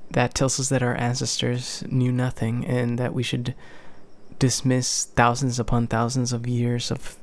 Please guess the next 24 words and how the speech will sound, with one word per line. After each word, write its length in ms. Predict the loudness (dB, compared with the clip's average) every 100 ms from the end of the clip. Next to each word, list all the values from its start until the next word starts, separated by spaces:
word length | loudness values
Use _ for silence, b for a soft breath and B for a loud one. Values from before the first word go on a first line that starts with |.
| -16 -10 0
tradition, 540 | 2 2 2 2 2
of 120 | 0
culture, 600 | 0 0 2 0 0 0 -6 B B B B B B B -4
just 260 | 0 0 0
because 760 | -2 2 2 2 -2 -2 -4 -8 -16 -20 -18 -16 -16 -16 -18 -14 0
we 220 | 2 4 4
think 300 | 4 2 4
that 260 | 2 2
the 200 | 0 2
last 320 | 4 2 2 0
few 100 | 2
hundred 320 | 2 2 2
years 280 | 2 2 0
are 80 | -2
somehow 440 | 2 2 2 0
so 220 | 0 0
much 240 | 0 0 0
better. 320 | 0 0 -4 B B -10 -12 -12 -16 -16 -14 -14 -14 -14 -14 -12 -10 -8 -6 -4 -4 -2 2 2 2 -2 -6 B B B B -6 0
I 80 |
think 260 | 2 4 4
that 140 | 2
we're 140 | 2 2
not 140 | 2
necessarily 880 | 2 0 0 2 2 2 0 -2 -6